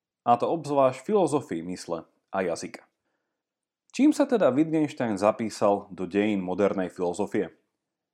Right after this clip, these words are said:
Už odmala trpel zajakávaním sa.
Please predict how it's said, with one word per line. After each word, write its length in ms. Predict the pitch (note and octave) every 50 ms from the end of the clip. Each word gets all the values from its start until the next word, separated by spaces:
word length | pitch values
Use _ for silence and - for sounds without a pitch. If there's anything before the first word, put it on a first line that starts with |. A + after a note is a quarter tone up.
| _ _ _ _ _ _ _ _ _ _ _
Už 320 | - - B2+ A#2 A3 B3 G3+
odmala 480 | D3 A2+ G2+ G#2 A#2+ C3+ C3 - _ _ _
trpel 400 | - F#3 G3 - F3 D#3+ C3+ G#2+
zajakávaním 720 | G2 A2 A2+ A2+ A2 - - F#2 E2 D#2+ D2+ C#2+ - -
sa. 240 | - - - -